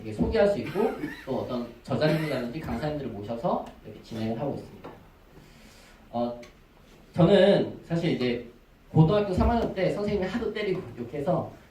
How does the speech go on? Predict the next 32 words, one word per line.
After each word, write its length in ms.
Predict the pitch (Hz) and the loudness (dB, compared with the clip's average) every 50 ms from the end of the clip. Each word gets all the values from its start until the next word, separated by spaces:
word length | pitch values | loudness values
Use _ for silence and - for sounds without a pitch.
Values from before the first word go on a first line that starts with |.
| - - | -20 -6
그만두고 640 | 131 139 147 147 - 123 120 143 147 - - - - - | -4 -2 -2 -2 -2 -4 -6 -4 -2 -2 -4 -4 -8 -6
딱 160 | 160 156 - 196 | -6 -4 -2 0
일 80 | 233 | 0
년만 300 | 247 247 233 220 185 - | 0 2 2 2 0 0
돈을 180 | 131 127 - 110 | -2 -4 -4 -4
벌어서 220 | 117 110 110 - | -2 -2 -4 -4
대학에 340 | - - 110 110 135 135 127 | -4 -4 -2 -2 -2 -2 -4
가려고 240 | - 104 101 107 110 | -6 -8 -8 -8 -8
했습니다. 320 | 113 - - 107 - - - - - - - - - - - - | -8 -8 -12 -16 -18 -18 -20 -20 -20 -20 -20 -20 -20 -20 -16 -8
근데 140 | - 139 - | -4 4 6
대학에 300 | 139 160 185 190 202 - | 8 10 10 10 8 6
가지 200 | - - - 151 | 6 4 2 0
못하고 540 | - 107 - - 143 139 170 185 175 - - | -2 -2 0 0 2 4 4 4 4 4 0
십 220 | - - 214 220 | -2 -6 -4 0
년 180 | 233 240 233 - | 0 0 0 0
동안 240 | 180 170 170 165 | 0 0 0 0
진짜 220 | 156 - - 135 - | 0 -4 -6 -8 -8
강남에서 720 | - - 123 131 151 160 156 147 - 170 165 - - - - - - - - - - | -6 -6 -4 -2 0 0 0 2 2 2 0 0 0 -4 -10 -18 -20 -20 -14 -6 -4
배달하고 440 | - - 147 151 147 147 139 135 | -2 -2 0 0 0 -2 -2 -4
청소하고 420 | - 196 202 - 202 185 - 143 147 | -6 -8 -8 -4 -2 -2 -2 -4 -4
살았어요. 540 | - 175 185 190 196 - - - - - - - - - - - - - - - - - - - - - - - - - | -6 -6 -4 -4 -6 -6 -6 -6 -6 -6 -6 -8 -12 -18 -20 -20 -20 -20 -20 -20 -20 -20 -20 -20 -20 -20 -20 -20 -18 -14
근데 120 | - 143 - | -12 -6 -4
딱 60 | 180 - | -4 -4
스물아홉 460 | - - 285 277 - - 143 139 - | -4 -2 2 4 4 4 4 2 0
살 160 | 156 - - - | -2 -4 -4 -4
때 260 | 175 160 - - - - | -2 -2 -2 -4 -4 -4
이렇게 240 | - 185 180 190 - | -2 -2 -2 -2 -2
살아서는 380 | 196 185 185 180 185 180 - | 0 0 2 2 0 0 -2
안 80 | - - | -4 -4
되겠다는 300 | 127 139 135 - - - | -4 -4 -4 -4 -4 -4
생각이 240 | 160 156 151 147 - | -4 -4 -4 -4 -6
들더라고요. 400 | 101 101 104 101 101 - - | -6 -6 -6 -6 -6 -6 -8